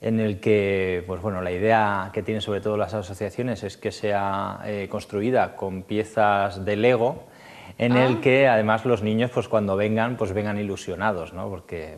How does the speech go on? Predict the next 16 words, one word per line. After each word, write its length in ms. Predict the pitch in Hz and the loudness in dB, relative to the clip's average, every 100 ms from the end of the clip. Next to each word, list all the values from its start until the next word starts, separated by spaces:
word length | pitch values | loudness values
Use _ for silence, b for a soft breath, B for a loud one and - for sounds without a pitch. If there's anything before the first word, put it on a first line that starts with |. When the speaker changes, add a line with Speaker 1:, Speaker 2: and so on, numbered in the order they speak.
| 82 | -16
Speaker 1:
bueno, 200 | 82 76 | -16 -16
pues 120 | - | -14
evidentemente 580 | 82 85 87 90 87 92 | -10 -10 -10 -12 -10 -10
la 120 | 90 | -10
situación 460 | 98 90 - 90 | -10 -12 -12 -12
es 180 | 87 - | -12 -12
muy, 420 | 92 87 87 87 | -12 -12 -12 -12
muy 220 | 87 90 90 | -12 -10 -8
delicada 640 | 90 90 98 95 101 - B B B B | -8 -8 -4 -4 -4 -8 B B B B
y 80 | 113 | -2
por 140 | 113 | 2
lo 60 | 107 | 4
menos 200 | 113 123 | 4 4
que 80 | 123 | 4
vengan 320 | 113 113 113 | 4 4 4
a, 240 | 107 101 | 4 2